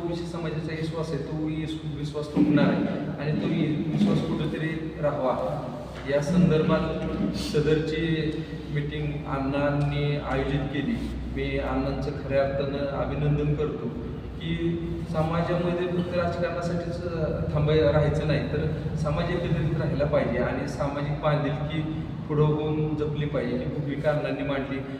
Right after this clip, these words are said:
अण्णांच्या भूमिकेचं मी स्वागत करून मी इथल्या ह्या पत्रकार परिषदेला आलेलो आहे.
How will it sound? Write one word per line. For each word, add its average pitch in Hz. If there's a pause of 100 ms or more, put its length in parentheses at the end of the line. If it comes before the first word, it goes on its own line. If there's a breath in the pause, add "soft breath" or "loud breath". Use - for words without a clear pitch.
(160)
अण्णांच्या 143
भूमिकेचं 147
मी 147
स्वागत 139
करून 143
मी 139
इथल्या 143
ह्या 131
पत्रकार -
परिषदेला 120
आलेलो 110
आहे. -